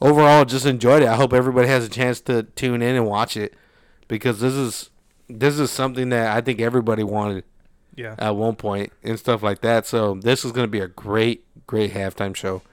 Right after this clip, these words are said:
Speaker 1: I really hope, 'cause if not, I'm gonna be really pissed off.
Speaker 2: Yeah.
Speaker 1: I'll probably break my T V.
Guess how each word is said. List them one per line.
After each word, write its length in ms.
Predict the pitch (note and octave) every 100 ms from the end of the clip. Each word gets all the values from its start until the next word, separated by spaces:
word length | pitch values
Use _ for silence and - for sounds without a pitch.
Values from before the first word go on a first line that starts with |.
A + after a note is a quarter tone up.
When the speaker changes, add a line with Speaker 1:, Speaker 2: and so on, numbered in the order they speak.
| _ _ C3+
Speaker 1:
I 60 |
really 200 | D#3 C#3+
hope, 260 | B2 A2+ -
'cause 140 | G2
if 80 | G#2
not, 140 | A2+
I'm 60 | A2+
gonna 60 | G2+
be 80 | G#2
really 180 | G#2 F#2
pissed 260 | A2 -
off. 220 | G2+ - _ C3
Speaker 2:
Yeah. 100 | A#2
Speaker 1:
I'll 320 | - _ -
probably 220 | A#2 G2+
break 180 | A2 G#2+
my 80 | G2
T 180 | - G2+
V. 160 | F#2+